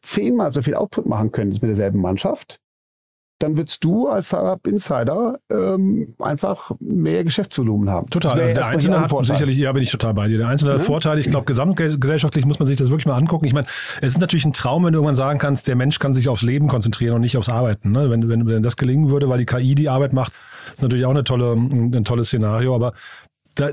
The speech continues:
Speaker 2: ich glaub, die nächsten Jahre werden da ganz schön, da werden ganz schön viele Leute sich die Augen reiben und sagen, „Hoppla, ich dachte, mein Job wäre sicher“, ne?
Speaker 1: G-, genau. Da, ich würd sagen, das wird hier ganz, ganz deutlich. Der, viele neue Jobs, die von Influencern,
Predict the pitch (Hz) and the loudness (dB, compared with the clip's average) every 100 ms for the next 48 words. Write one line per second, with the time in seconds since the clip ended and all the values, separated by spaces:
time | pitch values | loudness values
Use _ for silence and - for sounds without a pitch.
0 | 131 151 - 143 143 135 156 160 170 160 | -2 -2 -2 -2 2 2 2 0 0 2
1 | 147 123 127 170 170 156 151 139 147 - | 2 2 0 0 2 2 2 2 0 0
2 | 156 143 135 139 139 143 156 127 143 139 | 2 2 2 2 2 0 0 2 2 2
3 | 135 127 139 143 151 117 123 117 120 117 | 2 0 0 2 2 2 2 2 2 0
4 | 117 147 120 135 - 123 117 123 131 135 | 0 0 0 -2 0 0 0 0 0 0
5 | 113 95 107 151 - _ _ _ - - | 0 0 0 -2 -6 _ _ _ -8 -6
6 | - 156 131 - _ - 151 - 160 - | -4 -2 -4 -6 _ -10 -8 -4 -4 -2
7 | 185 - 147 120 147 175 - 135 - 131 | -2 -2 -2 -2 -2 -4 -6 -4 -2 -2
8 | 110 120 120 - - 113 107 - 104 90 | -2 -2 -2 -6 -8 -4 -4 -4 -2 -2
9 | - - - _ - - - 113 117 160 | -4 -12 -16 _ -20 -8 -4 -2 -2 -4
10 | 151 - 202 226 175 185 139 151 - 127 | -4 -2 0 0 0 0 -2 -4 -2 -2
11 | 135 - 180 214 - 127 107 - 165 240 | -2 -2 -2 -2 -2 -2 -2 -2 -2 -4